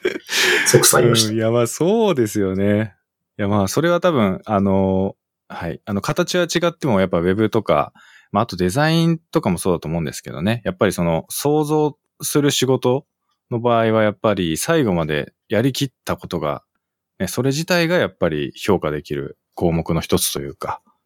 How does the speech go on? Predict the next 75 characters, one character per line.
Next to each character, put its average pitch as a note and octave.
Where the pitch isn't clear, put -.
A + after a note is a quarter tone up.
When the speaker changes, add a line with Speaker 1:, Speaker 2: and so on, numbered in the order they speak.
Speaker 2:
う E2+
ん、 D2+
そ -
う -
い -
う -
の G2+
は D#2+
確 -
か D2+
に C#2+
あ D2
り D#2
ま F2+
す -
よ -
ね。 E2
ま F2+
あ、 F2+
特 C#3+
に、 G2+
特 G3
に F3
デ C3+
モ C3
シ C3+
ー A#2
ン G#2
は F#2
そ F2+
れ F#2
が F2
強 G#2+
い F#2
の D#2+
か D2
も C#2
し -
れ C#2+
な C#2+
い -
で -
す -
ね。 C#3
う D#2+
ん。 C#2
Speaker 1:
そ -
う -
で C#3
す D3+
ね。 -
で、 -
ま G#3+
あ、 -
最 A#3+
悪 A3
そ E3
の、 D#3
真 D3
面 -
目 A3+
じ A3
ゃ A3
な A3
く -
て A2
い A2
い F3+
ん -
で C#3
す -
よ -
ね。 -
あ -
の、 D#3+